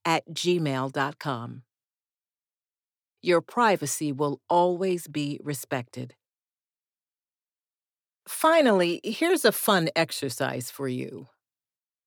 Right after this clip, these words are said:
Think of something from your childhood that was pleasurable, something that made you happy. Now, I know all of us have had different childhoods, and some of our childhoods are much more painful than others. But find that one little thing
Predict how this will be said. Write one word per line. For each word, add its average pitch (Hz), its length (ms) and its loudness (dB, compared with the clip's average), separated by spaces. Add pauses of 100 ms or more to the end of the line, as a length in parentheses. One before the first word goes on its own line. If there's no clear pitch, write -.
(140)
Think 392 340 0
of 277 120 4
something 190 520 0
from 147 260 -2
your 175 160 -2
childhood 131 720 -6 (100)
that 143 300 -4
was 135 720 -6
pleasurable, 262 540 0
something 202 340 -4
that 214 140 -2
made 202 200 0
you 190 100 2
happy. 147 500 -4 (760)
Now, 180 220 6
I 202 180 6
know 226 400 4
all 196 300 4
of 214 140 2
us 196 160 2
have 156 140 -2
had 139 240 0
different 208 380 -2
childhoods, 175 760 0
and 139 160 0
some 160 260 -4
of 180 140 0
our 180 160 2
childhoods 180 800 -6
are 139 120 -4
much 147 380 -6
more 180 160 0
painful 156 460 -4
than 151 160 -2
others. - 520 -6 (600)
But 214 180 4 (100)
find 277 520 0
that 180 200 2
one 233 580 -2
little 202 280 0
thing - 480 -6